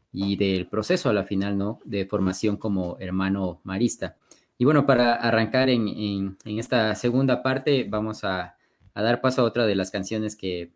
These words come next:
nos había sugerido, había puesto en lista de reproducción, eh, Héctor,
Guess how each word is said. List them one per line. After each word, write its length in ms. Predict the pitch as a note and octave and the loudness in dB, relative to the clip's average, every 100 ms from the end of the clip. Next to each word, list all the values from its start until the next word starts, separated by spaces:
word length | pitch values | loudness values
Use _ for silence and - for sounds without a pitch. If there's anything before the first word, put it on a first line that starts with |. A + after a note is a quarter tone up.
| - | -20
nos 640 | A2+ G2 F#2+ - - - _ _ | -12 -8 -8 -8 -18 -20 _ _
había 300 | F#2+ G2+ A2+ | -2 2 2
sugerido, 420 | A2 A2 A2 C3+ B2+ | 2 -2 2 4 4
había 200 | A2+ A2 | 4 2
puesto 260 | B2 - | -2 0
en 160 | G2+ G2+ | 0 4
lista 320 | B2+ B2+ A#2 | 2 2 0
de 140 | G2 | 2
reproducción, 760 | F#2+ F#2+ G#2 G2 F#2 A2 A2+ A#2 - | 0 -2 0 0 -2 -2 -2 -2 -4
eh, 200 | F#2+ - | -4 0
Héctor, 480 | B2 C3 - D#3 | 0 0 0 0